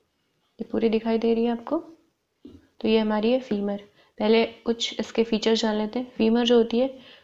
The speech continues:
वो थाई रीजन की बोन होती है। ये लॉन्गेस्ट बोन होती है बॉडी की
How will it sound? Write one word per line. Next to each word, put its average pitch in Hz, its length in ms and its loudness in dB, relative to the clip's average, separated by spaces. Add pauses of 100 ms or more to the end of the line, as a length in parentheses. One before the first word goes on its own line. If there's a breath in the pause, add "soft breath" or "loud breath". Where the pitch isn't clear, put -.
(140 loud breath)
वो 262 420 2 (240)
थाई 214 160 4
रीजन 208 300 2
की 208 140 0
बोन 202 220 -2
होती 202 260 -4
है। 262 140 -2 (1800 soft breath)
ये 262 380 0 (240)
लॉन्गेस्ट 220 680 4
बोन 208 220 0
होती 202 320 0
है 254 160 -2 (1400)
बॉडी 208 360 2
की 262 200 -2